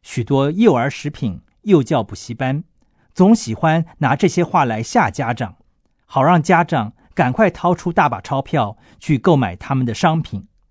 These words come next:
正因为商业中总流传着一句话，“女人跟小孩的钱最好赚”。我了解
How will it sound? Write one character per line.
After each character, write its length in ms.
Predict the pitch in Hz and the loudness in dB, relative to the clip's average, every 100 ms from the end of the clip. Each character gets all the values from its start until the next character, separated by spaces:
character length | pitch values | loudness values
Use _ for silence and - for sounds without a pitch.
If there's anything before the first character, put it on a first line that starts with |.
| _ _ _ _ _ | _ _ _ _ _
正 160 | - 156 | 2 4
因 140 | 143 | 4
为 300 | 143 120 107 - | 2 0 -4 -8
商 280 | - 180 | 0 2
业 120 | 196 135 | 4 2
中 300 | 151 151 156 - | 0 0 -4 -2
总 320 | 165 113 95 | 0 0 -2
流 200 | 113 165 | 0 0
传 180 | 131 120 | 0 -2
着 80 | |
一 80 | 120 | -4
句 180 | 113 131 | -2 -4
话 360 | - 123 90 _ _ _ _ - | -2 -4 -6 _ _ _ _ 4
，“女 220 | 175 135 | 6 6
人 360 | 120 123 196 214 - | 2 2 0 -2 2
跟 140 | 226 | 4
小 280 | 220 147 85 | 4 0 -2
孩 160 | - | -4
的 120 | 156 190 | -2 -2
钱 380 | - 104 117 - _ | -2 -6 -6 -10 _
最 220 | - 233 | -2 -2
好 180 | - 85 | -2 -12
赚”。 280 | - 143 - _ _ _ _ _ _ _ _ _ - | -6 -6 -8 _ _ _ _ _ _ _ _ _ 2
我 140 | 185 | 4
了 200 | 175 220 | 4 4
解 320 | 254 135 104 | 2 -2 -4